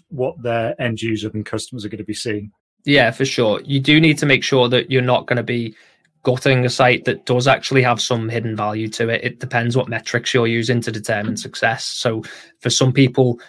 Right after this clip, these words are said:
Speaker 2: like for me going into a, a new client relationship, I'm looking predominantly at rankings first, because as a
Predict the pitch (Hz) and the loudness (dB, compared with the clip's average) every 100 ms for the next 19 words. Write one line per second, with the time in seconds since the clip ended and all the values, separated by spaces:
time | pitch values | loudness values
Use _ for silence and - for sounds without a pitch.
0 | _ 113 - - 127 123 131 127 120 120 | _ -12 -12 -4 2 4 4 2 2 -4
1 | - 127 127 127 120 120 - 127 123 120 | -2 -2 0 2 2 2 0 0 -2 0
2 | 127 120 127 123 120 123 - 127 - 120 | 2 2 0 -2 -2 -2 0 0 -2 -4
3 | 120 120 120 123 - 123 110 120 117 120 | -2 -2 -4 -4 0 -2 0 -2 0 -2
4 | 123 123 110 123 131 143 139 131 143 160 | 0 0 0 0 0 2 0 2 2 2
5 | 160 - 131 131 117 - - 120 117 110 | 0 -8 -6 -4 -4 -4 -4 -2 -2 -4